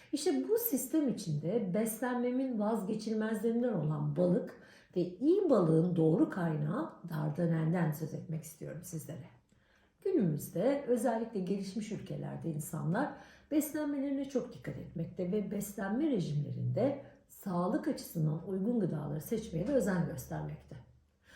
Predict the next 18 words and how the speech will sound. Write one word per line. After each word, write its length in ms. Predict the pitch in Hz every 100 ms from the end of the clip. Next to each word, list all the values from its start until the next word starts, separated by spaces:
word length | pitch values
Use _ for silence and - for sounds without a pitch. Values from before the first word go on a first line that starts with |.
| - -
Bu 100 | -
gıdalar 400 | 330 370 359 359
içinde 440 | 311 - 208 185 170
de 80 | 220
ilk 180 | 330
sırayı 540 | - 202 170 175 277 - - - - 208
doymamış 720 | 302 403 339 196 165 180 -
yağ 140 | 233
asitlerinden, 880 | 226 175 - - 165 156 147 165 196
yani 320 | 208 202 190
vücudumuzda 500 | 185 220 226 247 233
üretilmeyen 800 | 220 202 - 269 285 220 165 151 156
yağ 100 | 156
asitlerinden 800 | - - - 151 151 170 247 -
çok 280 | - -
zengin 420 | - 190 185 240 285
olan 520 | 170 151 233 226 147
balık 380 | 165 202 -